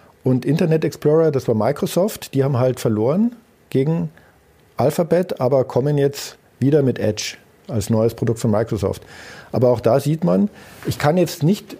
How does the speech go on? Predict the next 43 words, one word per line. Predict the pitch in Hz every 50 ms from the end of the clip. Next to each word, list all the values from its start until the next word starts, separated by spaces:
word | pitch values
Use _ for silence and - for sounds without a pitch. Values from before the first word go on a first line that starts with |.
| -
von | 117 - - 151
einer | 151 139 139 131
Blase | - 120 104 110 147 175 190 185
sprechen | - - - - 113 139 - - 185 185 170
bei | 151 131 135
diesen | 131 143 127 135 123 113
dominanten | 127 123 123 120 117 107 113 151 156 - 175 175 180 - -
U-S-Tech-Konzernen, | 131 127 131 - - - - - 170 175 - 160 135 - - 110 107 117 131 156 190 226 240 - - - - - - - _
weil | - 123 120 120
die | 120 - 147 170 190 202 214 220 220 - - _ _ _ _ _ _ _ _ _ _ _ _ _ _ _ _ _ _ _ _ _ _
haben | - - - 135 147 156 165 170 170 175 - - _ _ _ -
praktisch | - 147 143 - 156 135 - -
die | - -
Infrastruktur | 151 185 - - 170 - - - 160 156 - - - 160 160 -
in | 123
der | 113 104 92
Hand, | 113 143 208 202 -
wie | 151 131
die | 131 120
Welt | 127 123 123
funktioniert. | - - 123 - - - 113 107 113 143 190 233 - - - - - - - - -
Und | - 127 127
wenn | 143 143
der | 143 -
eine | - 131 143 170 151
tatsächlich | 151 147 151 - - 165 156 151 127 156
mal | 147 135 135 135 - - -
ein | - 127 131 127
wenig | 127 131 147 151 -
verliert, | - 123 110 120 160 190 - 143
dann | 123
gewinnt | - 127 131 156 170
es | 170 - 147
ein | 120 120
anderer, | 117 131 147 151
aber | 143 131
es | -
bleibt | - 131 117 -
immer | - 143 135 151 151 143
in | 131
der | 127 123 117
gleichen | 127 117 127 131 - 143 135 123
Liga. | 120 139 156 151 120 127 196